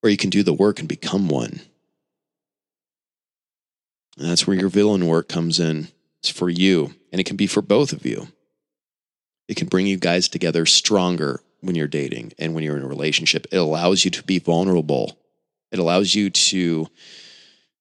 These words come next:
disconnect from those obscure parts to reveal your best parts. You gotta ask yourself,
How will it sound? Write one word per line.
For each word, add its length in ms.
disconnect 460
from 200
those 180
obscure 420
parts 400
to 160
reveal 320
your 140
best 440
parts. 580
You 80
gotta 260
ask 300
yourself, 420